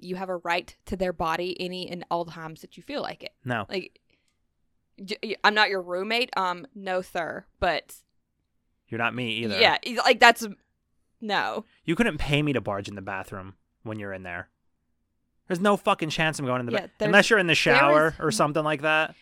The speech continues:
Speaker 1: Yeah, but
Speaker 2: <laughs>
Speaker 1: if I'm in the shower, okay, you hear the shower going. You don't know that I'm actually in the shower yet. And there's a lot, I mean, there's a big chance that if I just turn the shower on, I'm waiting for it to get warm,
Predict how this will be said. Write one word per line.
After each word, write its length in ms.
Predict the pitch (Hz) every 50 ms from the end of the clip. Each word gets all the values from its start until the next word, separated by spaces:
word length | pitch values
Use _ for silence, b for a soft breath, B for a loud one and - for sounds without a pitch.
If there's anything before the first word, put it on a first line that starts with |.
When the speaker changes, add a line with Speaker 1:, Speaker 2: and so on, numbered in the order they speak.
| b b b
Speaker 1:
Yeah, 200 | 247 285 - -
but 440 | 214 208 294 285 - - - - - _
Speaker 2:
<laughs> 80 | _ -
Speaker 1:
if 380 | 165 - 190 - - 262 -
I'm 160 | 311 320 330 349
in 100 | 349 339
the 80 | 302 285
shower, 440 | - - 302 285 277 247 226 190 202
okay, 260 | 233 - 214 180 185
you 380 | 190 220 214 220 285 302 294 294
hear 220 | 269 302 311 302
the 100 | 277 285
shower 360 | 262 - 262 247 247 247 233 214
going. 260 | 202 185 185 185 190
You 160 | 214 277 359
don't 220 | 466 466 - 240
know 200 | 254 247 233 262
that 140 | 240 262 233
I'm 120 | 226 214 -
actually 420 | - 220 214 - - - 220 208
in 200 | - - 208 214
the 100 | 208 196
shower 300 | 190 - 208 185 185 180
yet. 160 | 165 156 135 -
And 100 | 180 202
there's 160 | 269 440 -
a 60 | 262
lot, 580 | 202 180 185 185 190 208 240 269 285 - - - _ _ _ _ _ _ _ _ _ _ _ _ _ - 220
I 60 | 247
mean, 140 | 262 294 269
there's 140 | 339 494 453
a 60 | 339
big 280 | 240 208 277 330 392 403
chance 380 | - - 427 415 311 - 226 226
that 100 | 220 208
if 100 | 208 226
I 100 | 247 254
just 400 | 226 180 185 202 220 254 269 -
turn 140 | 311 285 262
the 60 | 262
shower 360 | - 285 277 269 240 202 185
on, 100 | 185 170
I'm 180 | - 185 214 220
waiting 240 | 214 226 226 214 214
for 80 | 220 220
it 100 | 208 202
to 60 | 208
get 140 | 196 196 -
warm, 260 | 196 208 226 247